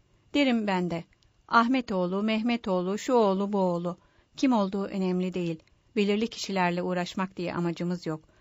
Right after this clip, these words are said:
Yanlış bulduğumuz, adalet duygularını yaralayıcı nitelikte gördüğümüz davranışları sergilemek istiyoruz sadece. İşte o kadar. Bu yargıçların yanında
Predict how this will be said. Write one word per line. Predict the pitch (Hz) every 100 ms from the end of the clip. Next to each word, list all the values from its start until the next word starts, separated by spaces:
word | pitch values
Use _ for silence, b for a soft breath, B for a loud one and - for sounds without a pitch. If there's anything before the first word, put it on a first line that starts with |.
| b b
Yanlış | 202 185 196 -
bulduğumuz, | 185 170 175 170 196 -
adalet | - 196 196 220 240
duygularını | 208 196 190 185 185
yaralayıcı | 185 185 190 185 180 214
nitelikte | 202 185 180 - 180
gördüğümüz | 180 175 175 170 175 180
davranışları | 175 175 170 - 180 170
sergilemek | - 165 165 170 165 160
istiyoruz | - - 175 165
sadece. | - 170 170 165 160 156 b b b
İşte | - - 185
o | 165
kadar. | - 160 147 - _ _ _ -
Bu | 269
yargıçların | 269 226 233 - 208
yanında | 220 175 175 175 190